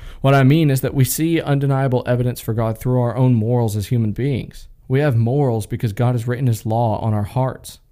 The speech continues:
Look at Romans chapter two, um, to learn more about that. Yeah, even though God has written his law on our hearts,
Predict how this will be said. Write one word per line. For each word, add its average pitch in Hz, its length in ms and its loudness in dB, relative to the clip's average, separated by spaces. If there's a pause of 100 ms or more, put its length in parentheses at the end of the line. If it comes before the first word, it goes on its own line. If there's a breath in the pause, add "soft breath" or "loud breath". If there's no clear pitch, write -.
Look 123 160 -4
at 135 80 -4
Romans 135 280 2
chapter 117 360 -2
two, 131 400 0 (400 soft breath)
um, 107 460 -2
to - 100 -2
learn 131 240 2
more 123 120 2
about 110 280 -6
that. - 320 -6 (1500 soft breath)
Yeah, 147 140 4
even 202 220 2
though 175 120 2
God 131 460 2
has 107 400 -2
written 143 260 2
his 127 180 4
law 120 120 0
on 113 100 2
our 104 140 -2
hearts, - 600 -2